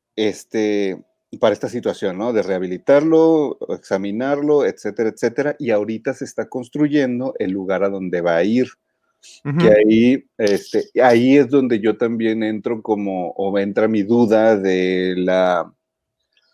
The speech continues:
Speaker 1: la autenticidad de, de querer que el animal esté mejor contra el rollo de querer se-, ser más mediático aún, porque aparte también se va a hacer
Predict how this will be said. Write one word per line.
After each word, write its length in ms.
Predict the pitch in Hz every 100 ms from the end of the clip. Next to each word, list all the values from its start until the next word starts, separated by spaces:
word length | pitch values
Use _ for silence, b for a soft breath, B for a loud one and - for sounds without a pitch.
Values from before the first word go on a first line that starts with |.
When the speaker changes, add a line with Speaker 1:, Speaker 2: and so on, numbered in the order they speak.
| _ -
Speaker 1:
la 140 | 110
autenticidad 1200 | 107 104 123 113 - 113 - 120 107 117 120 131
de, 460 | 131 131 113 104 -
de 240 | 110 104 95
querer 500 | 110 104 101 104 104
que 120 | 117
el 100 | 110
animal 420 | 98 98 98 98
esté 220 | 95 - 98
mejor 420 | 98 - 135 - _ _ _ _ _ _ _ _ _ _ _ _ _ _ - -
contra 680 | 143 135 120 120 147 160 -
el 220 | 110 107
rollo 420 | 104 110 104 110 113
de 160 | 101
querer 480 | - 101 92 95 92 _ _
se-, 520 | - 107 98 95 85 -
ser 260 | - 107 101
más 300 | 107 110 -
mediático 760 | 117 98 104 98 - 101 -
aún, 380 | 127 135 131 151 b b b b b _ _ _ _ _ _ b b b _ _
porque 260 | 117 107
aparte 340 | 107 107 - 123
también 280 | - 104 98
se 100 | 123
va 80 |
a 40 | 98
hacer 320 | - 104 95